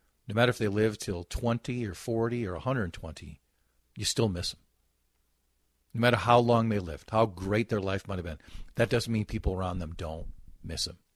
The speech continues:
So this has been cathartic. It has been emotional. It has been necessary. And I, we hear from other people. If sadly you've had to face this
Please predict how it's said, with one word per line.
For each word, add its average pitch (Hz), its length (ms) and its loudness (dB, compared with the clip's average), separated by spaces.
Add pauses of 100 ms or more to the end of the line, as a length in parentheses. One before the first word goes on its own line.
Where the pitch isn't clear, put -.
(640)
So 113 580 6
this 127 280 4
has 139 140 0
been 110 220 0
cathartic. 131 800 4
It 104 60 -12
has 101 100 -8
been 90 160 -10
emotional. 120 680 0
It 101 120 -8
has 90 140 -8
been 85 420 -10
necessary. 117 680 0 (480)
And 127 100 2
I, 123 60 6
we 143 140 6
hear 208 120 4
from 175 180 0
other 143 160 4
people. - 420 -2 (1080)
If - 80 -2
sadly 147 420 8
you've 127 120 0
had 131 120 8
to 113 60 0
face 92 360 -4
this - 300 -14